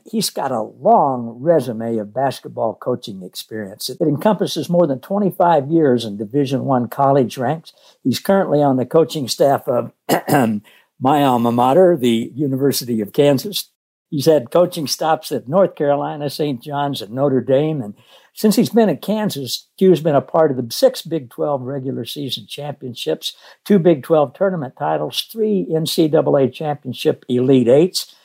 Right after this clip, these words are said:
and a Final Four in twenty eighteen. And during his time here,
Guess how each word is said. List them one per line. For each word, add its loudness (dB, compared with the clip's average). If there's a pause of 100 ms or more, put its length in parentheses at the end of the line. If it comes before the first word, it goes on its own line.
(120)
and -2
a 2
Final 0
Four 4
in -2
twenty 2
eighteen. -2 (440)
And -4
during 4
his 0
time 0
here, 0